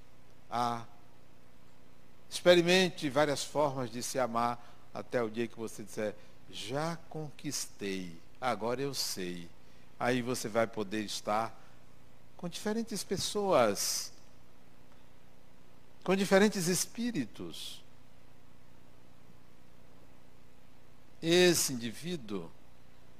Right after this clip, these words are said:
que queria morrer, ele fez sessões comigo durante um ano e meio, mais ou menos.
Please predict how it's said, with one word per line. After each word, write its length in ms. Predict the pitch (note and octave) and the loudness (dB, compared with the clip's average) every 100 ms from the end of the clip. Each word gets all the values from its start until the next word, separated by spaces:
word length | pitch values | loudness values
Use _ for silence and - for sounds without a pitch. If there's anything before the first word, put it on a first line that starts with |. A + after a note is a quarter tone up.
| - - - - - - | -10 -10 -10 -10 -10 -10
que 160 | A2 | -8
queria 420 | G2 A#2+ A2 G#2+ | -4 0 2 2
morrer, 580 | F#2+ G2 B2 D3 A#2+ F#2 - - - - - - - - - - - | 2 -2 0 2 2 -2 -8 -10 -10 -10 -10 -10 -10 -10 -10 -8 2
ele 360 | D#3+ E3+ D#3 | 6 8 6
fez 340 | C#3+ D3+ D3 C3+ | 2 0 2 2
sessões 500 | D#3 C#3 - B2+ - | 0 0 -2 -2 -2
comigo 540 | B2 A#2 B2 A2+ A2+ | -4 -2 -2 -2 -4
durante 800 | G#2+ G#2+ G#2+ A2+ A2 - G#2 F#2+ - - - - - - | -4 -2 0 0 0 -4 -6 -6 -8 -10 -10 -10 -10 -8
um 160 | A#3 F#3+ | -2 0
ano 320 | F#3+ G3+ F3+ | 0 0 0
e 80 | C3 | 0
meio, 540 | A2 A2+ A2+ G#2 G2 | 2 2 2 0 -2
mais 260 | F#2+ F#2 E2+ | -4 -4 -6
ou 80 | E2 | -8
menos. 540 | D2 C2+ - - - | -10 -10 -10 -10 -10